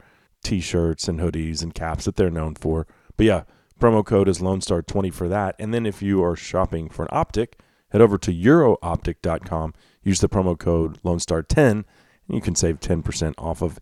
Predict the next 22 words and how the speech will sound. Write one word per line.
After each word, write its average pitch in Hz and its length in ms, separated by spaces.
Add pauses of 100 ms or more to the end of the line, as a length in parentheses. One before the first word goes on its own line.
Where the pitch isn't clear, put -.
any 117 380 (340)
Vortex 90 720
optic. - 400
That's, - 340
uh, 78 360 (440)
you - 80
know, 69 60
rifle 95 300
scope, 87 420 (340)
binos, 95 680 (420)
rangefinder, 98 880 (640)
spotter, 101 580
you 104 140
name 80 220
it. - 80 (360)
Uh, 73 200
rings, 123 640
mounts, 104 340
all 143 100
that 98 160
stuff. - 380 (540)
Uh, 78 260